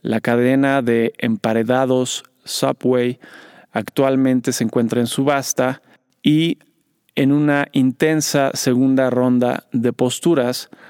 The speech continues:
de acuerdo con el Wall Street Journal. La petrolera B P echó a andar su nueva plataforma de extracción de crudo en el Golfo de México. Es un regreso a dichas aguas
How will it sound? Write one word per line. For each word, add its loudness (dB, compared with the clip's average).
de 0
acuerdo 0
con 0
el -2
Wall 0
Street -2
Journal. -2
La 0
petrolera 0
B 0
P -2
echó 0
a 2
andar 0
su 0
nueva 2
plataforma 0
de 0
extracción -2
de 0
crudo 0
en 0
el 2
Golfo 0
de 2
México. -2
Es 0
un 0
regreso 0
a -2
dichas -2
aguas -2